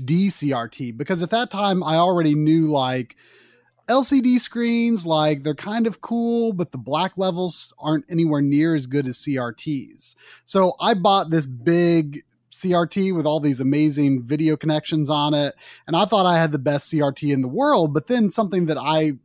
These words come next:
eventually learned later is, even though that's a C R T, yes, you're getting the benefits of the black levels and stuff, but it doesn't treat old games the same way that a, you know, what I now know to be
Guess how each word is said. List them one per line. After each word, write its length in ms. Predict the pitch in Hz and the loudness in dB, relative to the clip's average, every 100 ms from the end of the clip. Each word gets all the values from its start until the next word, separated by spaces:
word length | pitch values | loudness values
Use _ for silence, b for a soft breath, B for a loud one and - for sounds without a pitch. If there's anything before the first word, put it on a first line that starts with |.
| - - | -20 -12
eventually 480 | 151 135 160 151 151 | -4 0 0 0 0
learned 280 | 143 151 143 | 2 2 2
later 420 | 147 226 269 202 | 0 0 0 0
is, 300 | 151 156 143 B B B _ - | 2 0 -2 B B B _ -2
even 240 | 226 302 | 2 4
though 160 | 302 285 | 6 4
that's 200 | 247 - | 2 0
a 60 | |
C 220 | 226 247 240 | -2 0 2
R 140 | 226 | 2
T, 360 | - 294 220 180 | 2 2 2 2
yes, 320 | 185 190 - | 2 0 -2
you're 80 | 160 | -2
getting 240 | 180 180 | 0 0
the 60 | 143 | 0
benefits 420 | 160 170 170 - | 0 0 -2 -8
of 60 | |
the 40 | 131 | -10
black 360 | 117 139 160 - | -6 -4 -4 -4
levels 280 | 139 123 | -6 -6
and 120 | 120 120 | -8 -8
stuff, 260 | - 127 - | -8 -10 -8
but 100 | 131 | -10
it 200 | 113 107 | -10 -10
doesn't 420 | 160 190 233 - | -6 -2 -4 -4
treat 440 | - - 160 147 - - | -12 -4 -2 -2 -8 -6
old 400 | 151 165 170 151 | -2 -2 -4 -2
games 360 | 147 135 135 | 0 0 -2
the 120 | - | -6
same 520 | 123 - 156 165 180 156 | -8 -2 0 2 0 0
way 360 | 139 143 135 | 0 2 0
that 200 | 123 127 - | -2 -6 -8
a, 260 | 127 123 | -8 -6
you 420 | 123 - - _ 127 | -6 -8 -18 _ -4
know, 60 | |
what 140 | 143 156 | 0 0
I 120 | 147 | 0
now 260 | 151 160 | 0 2
know 180 | 160 143 | 2 2
to 120 | 139 | -2
be 300 | 127 135 131 | -2 -2 -2